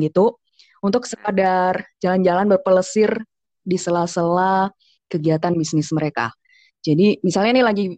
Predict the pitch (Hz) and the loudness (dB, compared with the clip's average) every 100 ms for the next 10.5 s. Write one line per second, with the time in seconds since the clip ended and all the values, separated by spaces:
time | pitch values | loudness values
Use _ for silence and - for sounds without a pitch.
0 | _ 208 185 190 214 226 190 170 165 170 | _ -4 -2 -2 0 0 0 0 0 -2
1 | - 202 190 196 180 - _ _ 185 196 | -2 -4 0 0 0 -4 _ _ 2 4
2 | 196 185 180 180 190 165 160 147 143 _ | 2 0 0 2 2 2 2 0 -4 _
3 | _ - 165 196 196 165 160 160 170 175 | _ -2 0 0 0 0 4 4 2 2
4 | 170 170 226 214 190 175 165 175 196 190 | 0 2 0 2 0 -2 -2 -2 -2 -2
5 | 170 160 160 160 _ - 156 139 143 - | -2 0 -2 -4 _ -8 -6 -2 -4 -2
6 | 190 165 147 160 160 170 180 170 151 147 | -2 -2 -2 -2 0 0 0 -2 -4 -6
7 | 147 - - - _ _ 196 190 175 175 | -6 -8 -20 -20 _ _ -20 -6 -2 -2
8 | 175 175 185 196 285 - _ - 202 208 | -2 0 0 2 0 -2 _ 0 2 2
9 | 214 214 220 233 220 233 226 202 180 - | 2 2 2 0 2 2 2 0 -2 -4
10 | 165 156 165 156 | -6 -4 -4 -4